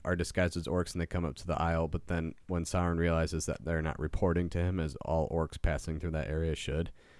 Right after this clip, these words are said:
then he finds out that they're not actually who they say they are, and he captures them, and then, um, Finrod, uh, basically, like, battles Sauron with, like, magic spells or something like that,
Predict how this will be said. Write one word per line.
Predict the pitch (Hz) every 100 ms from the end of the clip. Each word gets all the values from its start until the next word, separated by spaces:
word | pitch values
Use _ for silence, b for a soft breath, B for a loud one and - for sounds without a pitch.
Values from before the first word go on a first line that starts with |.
| b -
then | 85 76
he | 82 78 71 -
finds | - - 80 78
out | 69
that | - 73
they're | 73
not | 76 76
actually | 71 - 73
who | 78
they | 73 76
say | - 82
they | 80 76
are, | 76 73 b b b b -
and | 82
he | 78 71 -
captures | 90 82 - 82 76
them, | 78 78 - b b b b b -
and | 80 80
then, | 78 76 73
um, | 76 76 69 71 - - - - - - -
Finrod, | - 104 101 90 82 78 76 - -
uh, | 82 80 71 73 - - -
basically, | 95 87 85 - 82 76 73 - -
like, | 85 78 -
battles | 80 76 78 78
Sauron | - - 76 78 80 82 82
with, | 78 -
like, | 71 - -
magic | - 78 78 76 -
spells | - 73 76
or | 82
something | 82 82 -
like | 82 -
that, | 85 85